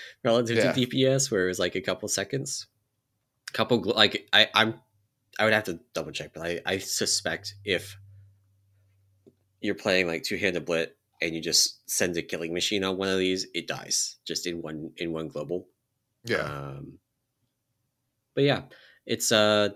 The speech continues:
Speaker 1: like, I, I, this is, this is better. I don't know that it's perfect, but it's better. <laughs>
Speaker 2: Yeah, I th-, and I think that, I mean, to me, like, the health nerf is big, but then also the spawn rate reduction, I think, is huge in terms
Speaker 1: Mm-hmm.
Speaker 2: of just, like,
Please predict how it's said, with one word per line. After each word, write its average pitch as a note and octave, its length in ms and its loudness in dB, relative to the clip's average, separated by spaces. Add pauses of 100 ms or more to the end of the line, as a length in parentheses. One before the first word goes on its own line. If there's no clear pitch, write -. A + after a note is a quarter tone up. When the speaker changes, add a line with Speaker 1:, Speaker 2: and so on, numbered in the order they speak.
(200)
Speaker 1:
like, G2 300 0
I, F#2+ 100 4
I, D2 200 -2 (600)
this - 220 0
is, - 340 0 (1160)
this A2 260 0
is - 100 2
better. D2+ 380 -2 (360)
I F2 100 -4
don't A2 120 0
know G#2+ 160 2
that F#2 60 0
it's E2+ 120 -6
perfect, - 640 -4 (140)
but D#2+ 120 -4
it's D#2 160 -8
better. - 420 -2
<laughs> - 40 0 (580)
Speaker 2:
Yeah, B2+ 160 6
I C#3+ 40 4
th-, - 140 -2
and D#3 100 4
I E3 60 4
think F3+ 220 -2
that, A#2 140 2
I - 60 -2
mean, C3 180 0
to - 160 -2
me, A#2+ 380 2
like, A2 280 2
the A2 280 2
health B2 260 4
nerf A2+ 160 -2
is G#2 120 -6
big, G#2 240 -2
but G2+ 120 -4
then G#2+ 120 0
also G#2 260 0
the G2 140 -2
spawn F#2+ 340 -2
rate F#2+ 200 -2
reduction, G2 500 -6
I - 60 -4
think, - 200 -6
is - 100 -6
huge - 300 -6
in - 80 -12
terms - 200 -4
Speaker 1:
Mm-hmm. F#2 80 -2
Speaker 2:
of - 60 -6
just, - 220 -4
like, F2+ 300 -4